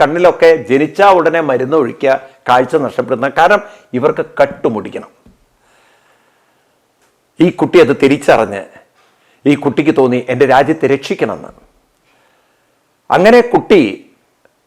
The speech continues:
ആദ്യം ചെയ്തത് എന്താന്ന് വെച്ച് കഴിഞ്ഞാല് പ്രജകളെ ബോധവൽക്കരിക്കാൻ തുടങ്ങി. "നോക്കൂ, കാഴ്ച പോയതല്ല, നിങ്ങൾക്ക് കാഴ്ച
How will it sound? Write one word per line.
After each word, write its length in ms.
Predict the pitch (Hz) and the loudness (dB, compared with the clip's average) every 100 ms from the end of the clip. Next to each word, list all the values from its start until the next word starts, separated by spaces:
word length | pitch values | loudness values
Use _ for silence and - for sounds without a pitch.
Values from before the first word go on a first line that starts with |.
| _ _ _ _ - | _ _ _ _ 0
ആദ്യം 420 | 147 160 220 233 | 0 2 4 4
ചെയ്തത് 280 | - 180 214 | 4 4 4
എന്താന്ന് 260 | 196 196 185 | 4 2 0
വെച്ച് 180 | - | -2
കഴിഞ്ഞാല് 420 | 156 120 110 110 104 - _ _ _ _ _ _ _ - | -2 0 -2 -2 -4 -10 _ _ _ _ _ _ _ -2
പ്രജകളെ 380 | 170 180 202 214 | 2 4 4 2
ബോധവൽക്കരിക്കാൻ 1000 | 160 160 185 202 202 - 180 160 156 120 | 6 6 6 6 2 2 2 2 0 -2
തുടങ്ങി. 260 | - - - _ _ _ - | -6 -8 -18 _ _ _ -4
"നോക്കൂ, 260 | 135 - 185 120 - | -2 4 2 2 -2
കാഴ്ച 400 | 135 147 180 180 | 2 4 4 2
പോയതല്ല, 520 | 190 165 165 160 156 143 | 0 4 4 4 2 2
നിങ്ങൾക്ക് 680 | 120 139 147 170 147 160 - _ _ - | 0 -2 0 2 4 2 -6 _ _ 0
കാഴ്ച 300 | 139 151 | 0 2